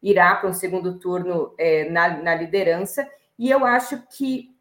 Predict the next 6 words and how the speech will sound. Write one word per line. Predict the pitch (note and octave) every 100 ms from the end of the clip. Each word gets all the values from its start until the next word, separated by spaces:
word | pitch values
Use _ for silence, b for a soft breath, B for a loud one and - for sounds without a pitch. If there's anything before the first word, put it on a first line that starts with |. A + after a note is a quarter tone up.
| _ _
os | A#3 A#3
candidatos | - B3 A#3 A3+ A3
estão | - C4+ D#4
chegando | F#4 D4+ G#3+ A3 G#3
no | G3
teto, | - F3+ F3+ A3+